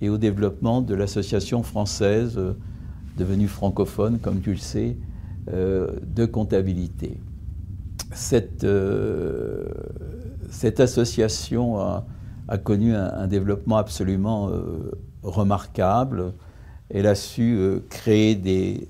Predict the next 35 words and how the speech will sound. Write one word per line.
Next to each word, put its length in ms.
des 240
revues 680
et 500
elle 120
a 80
su, 500
euh, 280
euh, 500
s'imposer, 840
je 160
dirais, 380
au, 260
au 100
plan, 440
au 140
plan 240
international. 840
Ça, 300
c'est, 560
c'est 300
une 140
autre 280
chance 560
que 140
j'ai 200
eue 240
et, 280
et 40
je 100
suis 220
très 200
fier 320
d'avoir 400
participé 920
à, 160